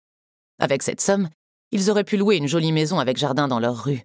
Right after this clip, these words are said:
mais ils avaient jugé préférable de changer de vie pendant quelque temps. En feuilletant la rubrique immobilier du journal, Kate avait trouvé une annonce pour un appartement spacieux dans une grande demeure de Hampstead.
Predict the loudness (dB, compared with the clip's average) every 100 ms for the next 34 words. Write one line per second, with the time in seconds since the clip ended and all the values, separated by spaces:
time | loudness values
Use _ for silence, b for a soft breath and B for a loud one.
0 | _ _ _ _ 0 2 2 2 2 2
1 | 0 0 -2 -2 -2 -2 -2 0 0 0
2 | 0 -2 0 0 0 -2 -4 -6 -8 -10
3 | _ _ _ _ _ _ _ _ _ _
4 | _ _ _ -2 0 0 0 0 0 -2
5 | -2 -2 -2 0 0 0 0 0 0 -4
6 | -4 -2 0 -2 -8 _ _ _ -2 0
7 | 2 0 0 0 2 2 2 2 0 -2
8 | -2 -2 0 0 -2 -2 -2 -2 0 0
9 | 2 0 0 0 0 0 0 2 2 0
10 | 0 -2 -2 -4 -6 -8